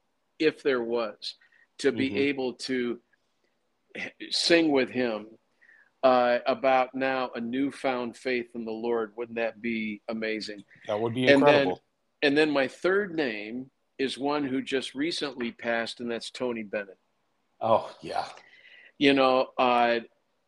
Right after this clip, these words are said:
Speaker 1: he was my favorite, even over old Blue Eyes, over Frank. Uh, Tony just was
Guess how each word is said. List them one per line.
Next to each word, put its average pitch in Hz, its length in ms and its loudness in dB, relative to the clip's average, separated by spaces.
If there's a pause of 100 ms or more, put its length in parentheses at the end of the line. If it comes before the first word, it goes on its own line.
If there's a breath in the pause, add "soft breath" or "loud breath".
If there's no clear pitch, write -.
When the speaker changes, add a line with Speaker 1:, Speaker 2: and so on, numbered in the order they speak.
(160)
Speaker 1:
he 143 160 2
was 170 220 2
my 143 160 2
favorite, 127 560 0
even 143 320 -2
over 127 320 -2
old 131 180 -2
Blue 120 340 -2
Eyes, 113 460 -2
over 127 260 -2
Frank. 117 440 -4 (720 soft breath)
Uh, 117 540 4 (360)
Tony 143 640 0 (200)
just - 540 0
was 117 640 -6